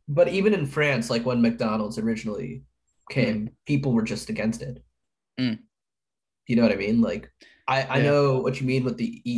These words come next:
Speaker 1: U laws, but, bro, let's be honest, you can get away with, uh, half of those things. It's like, people, that's not, you know what I mean? Like, that's, and then those laws, again,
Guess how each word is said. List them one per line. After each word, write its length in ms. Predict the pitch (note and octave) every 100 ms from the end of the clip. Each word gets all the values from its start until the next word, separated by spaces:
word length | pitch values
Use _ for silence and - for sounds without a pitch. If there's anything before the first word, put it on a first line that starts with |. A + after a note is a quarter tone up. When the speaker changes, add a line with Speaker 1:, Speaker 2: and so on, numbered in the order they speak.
| A2+
Speaker 1:
U 120 | G#2+
laws, 400 | G2+ G#2 - - - _ _ _ _ _ -
but, 540 | C3 C3+ A#2 G#2+ - - _ _ _ _ _ _ _ _ -
bro, 180 | G#2+
let's 160 | A2+ A#2
be 140 | G2+
honest, 340 | D#2+ - - -
you 120 | A#2
can 100 | A#2
get 140 | F#2
away 180 | - -
with, 180 | - -
uh, 160 | - -
half 320 | - - -
of 60 |
those 180 | - -
things. 380 | - - C3+ - _ _ _ _ - - -
It's 160 | - A#3
like, 140 | -
people, 360 | G#3 F#3+ - - _ - -
that's 240 | D3+ G3
not, 380 | A#3 G#3+ F#3 - -
you 120 | C#3+
know 60 | F3+
what 100 | E3+
I 40 |
mean? 220 | A2+ B2+ C#3+
Like, 180 | G#2+
that's, 400 | D3 C#3+ - - _ _ D3+
and 180 | G3
then 180 | G#3 C#3
those 280 | D3+ E3 D3
laws, 400 | C3+ D#3+ C#3+ A#2+
again, 460 | C3+ C3+ A#2+ A#2+